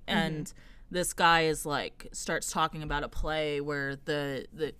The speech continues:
Speaker 2: character, the male char-, the main character in this play, um, is suffering from some sort of disease, I think, and, uh, it is left up to the viewer as to whether or not the mother ends up killing him or not.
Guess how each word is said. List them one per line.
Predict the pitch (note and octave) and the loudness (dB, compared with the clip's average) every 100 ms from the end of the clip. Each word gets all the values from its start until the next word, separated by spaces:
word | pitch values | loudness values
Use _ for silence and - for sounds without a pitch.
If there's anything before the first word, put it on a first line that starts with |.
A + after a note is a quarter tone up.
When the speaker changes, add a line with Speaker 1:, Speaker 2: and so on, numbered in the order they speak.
| - | -10
Speaker 2:
character, | - G3+ F3+ - E3+ D3+ D3 C#3 C#3 - | -4 -2 -2 -6 -6 -4 -4 -6 -8 -8
the | - C#3+ - - - - - - | -8 -8 -10 -16 -16 -14 -16 -14
male | - E3 E3+ D#3+ | -8 -2 0 0
char-, | - D#3+ - | -2 -6 -6
the | E3 | -8
main | D#3+ F#3 F#3 | -6 -4 -6
character | - E3+ D#3 D#3 | -4 -6 -4 -6
in | D3 | -8
this | C3+ | -10
play, | - D#3 C#3+ C3+ - - - - | -6 -2 -2 -4 -10 -18 -16 -12
um, | - C#3 A#2 - - - - - - - - | -4 0 0 -4 -10 -16 -18 -18 -18 -18 -8
is | E3 D3 | -6 -2
suffering | F#3+ D#3 D#3+ D3 C#3 | 0 0 -2 -4 -6
from | - D3+ C3+ B2+ A2 D3+ - | -4 -2 -2 -4 -8 -10 -16
some | - F3 D3 | -8 -4 -4
sort | D#3+ C#3+ | -4 -4
of | C#3+ | -6
disease, | C#3+ D#3 G3+ F3 | -6 -2 -2 0
I | E3+ | -2
think, | F3 E3 D#3 | -2 -4 -4
and, | - D3 C#3 C3+ - - | -4 -4 -4 -8 -10 -10
uh, | C#3+ C#3 C3 | -6 -4 -4
it | - D3 | -4 -4
is | C#3+ | -6
left | D3 D#3+ - - | -4 -4 -4 -6
up | D3+ - | -6 -6
to | D3+ | -8
the | C#3 | -8
viewer | D3+ D3 C#3 | -4 -2 0
as | B2 - | -2 -2
to | D#3 | -4
whether | C#3+ C3+ | -4 -4
or | C3+ | -6
not | C3 C3 - - | -4 -4 -6 -8
the | D3 | -6
mother | C#3 C#3 C3+ | -4 -4 -4
ends | - C3+ C3+ | -6 -6 -8
up | - | -10
killing | - C3+ B2 | -8 -8 -6
him | C3 B2 | -8 -8
or | C3+ | -6
not. | B2+ A#2+ A#2+ | -2 -2 -2